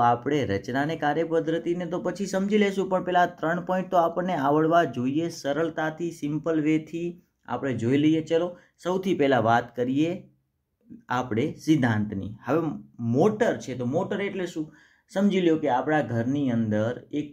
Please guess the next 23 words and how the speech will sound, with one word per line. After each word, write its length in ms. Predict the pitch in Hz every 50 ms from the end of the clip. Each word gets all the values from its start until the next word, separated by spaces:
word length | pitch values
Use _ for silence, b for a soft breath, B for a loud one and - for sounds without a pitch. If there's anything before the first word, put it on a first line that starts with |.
| -
પાણી 340 | - 160 170 185 185 170 147
ચડાવવાની 560 | - 107 98 101 101 98 98 101 117 143 160 175
મોટર 320 | 180 180 175 175 170 156
છે, 200 | 156 - - 135 - - _ _ _ _ _ _ _ _ _ _ _ _ _ _ _ _ _ _ -
બરાબર 380 | 120 123 120 120 123 127 135
દોસ્તો? 380 | 135 139 143 139 - - 143 127 - b b b b b b b b b b b -
અહીંયા 220 | 156 160 160 160
હું 100 | 160 160
તમને 180 | 156 156 156 139
બતાવું 460 | 131 135 135 165 165 170 170 165 160
છું 160 | 165 170 170 180 - - _ -
કે 180 | 151 170 156 135 127 120
મોટર, 360 | 117 123 143 175 185 208 185 160
આપણા 280 | 139 139 143 180 190 160
ઘરમાં 320 | 143 156 147 - 180 170
જે 120 | 165 175 170
પાણી 380 | - 143 135 135 147 160 170 156
ચડાવવાની 560 | 147 139 127 127 127 127 127 127 131 131 127 117
મોટર 420 | 104 101 107 107 107 107 120 117 113 110 107
છે, 240 | - - 147 151 131 101 95 107 113 - - _ _ _ _ _ _ _ _ _ _ _ _ _ _ _ _ -
એ 140 | 147 165 170 151 123
મોટરને 500 | 110 107 110 117 113 151 156 160 165 156
આપણે 300 | 147 147 - 151 156